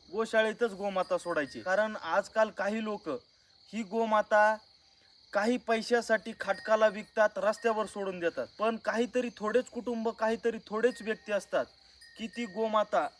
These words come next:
तिला वासरू होत नसेल, ती भाकड असेल, वृद्ध असेल, थकल्यानंतर गोशाळेत सोडतात. पण काही लोक तीच गोमाता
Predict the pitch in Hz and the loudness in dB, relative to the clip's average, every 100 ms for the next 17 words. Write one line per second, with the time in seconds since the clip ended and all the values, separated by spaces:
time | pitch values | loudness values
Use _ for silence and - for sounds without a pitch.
0 | _ _ _ _ _ - 220 208 202 196 | _ _ _ _ _ -8 2 2 2 -2
1 | 226 196 202 196 190 196 196 185 - - | -6 -6 -8 -8 -8 -6 -6 -8 -20 -20
2 | - 196 175 190 214 202 190 202 180 185 | -16 -12 -8 -4 2 2 0 -6 -6 -6
3 | 202 180 190 202 185 - 175 190 214 208 | -4 -2 -2 -4 -10 -12 -14 -4 -4 -2
4 | 202 214 196 208 214 208 202 - 190 160 | -6 -6 -4 -6 2 2 2 -4 -6 -4
5 | 123 - _ - - 190 180 214 214 254 | -6 -6 _ -20 -10 -10 -4 -2 2 0
6 | 240 233 - 220 220 - - 269 214 247 | 2 0 0 -2 -2 -6 -4 -4 2 2
7 | 226 196 - | 4 2 2